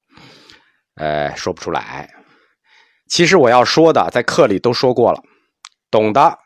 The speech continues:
就懂了。还是我们佛家的那句话，一切都是因缘。今天我为所有的朋友们起了一卦，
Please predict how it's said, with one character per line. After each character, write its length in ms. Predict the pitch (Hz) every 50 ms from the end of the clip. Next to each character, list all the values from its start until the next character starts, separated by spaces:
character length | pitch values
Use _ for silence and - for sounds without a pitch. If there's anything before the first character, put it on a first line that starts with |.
| _ _ _ -
就 140 | - 113 101
懂 200 | - 95 76 73
了。 240 | 76 80 95 - _ _ _ _ _ _ _ _ _ _ _ _ _ _ _ _ _ - - _ _ _ _ _ _ _ _ _ _ _ _ -
还 140 | - 117 147
是 120 | 151 - 151
我 100 | 123 107
们 200 | 101 101 98 92
佛 220 | - - 104 110
家 180 | 110 139 123 127
的 140 | 120 113
那 140 | 107 110 104
句 100 | 92 104
话， 240 | 104 - - - - _ _ _ _ _ _ _ _ _ _ _ _ _ _ _ _ _ _ _ _ _ _ _ _ _ _
一 180 | 101 110 139
切 320 | 143 - - 185 139 - - _ _ _ _ _ _ _ _ _ _ _ _ _ _ _ _ _
都 120 | - 123 117
是 120 | - 113
因 220 | 101 98 98 107
缘。 300 | 98 90 78 65 - - _ _ _ _ _ _ _ _ _ _ _ _ _ _ _ _ _ _ _ _ _ _ _ _ _ _ _ _ _ _
今 220 | - - 180 185
天 360 | 156 160 151 147 143 139 - - - - - - _ _ _ _ _ _ _ _ _ _ _ _ _ _ _ _ _
我 120 | - 107
为 160 | 117 156 160
所 200 | 151 - - 147 170
有 80 | 170
的 80 | 143 123
朋 240 | 113 - - 107 123
友 80 | 143
们 220 | 131 123 113 98 90
起 280 | - - - - 98
了 120 | 80 85 98
一 100 | 117 120
卦， 260 | - - 113 92 -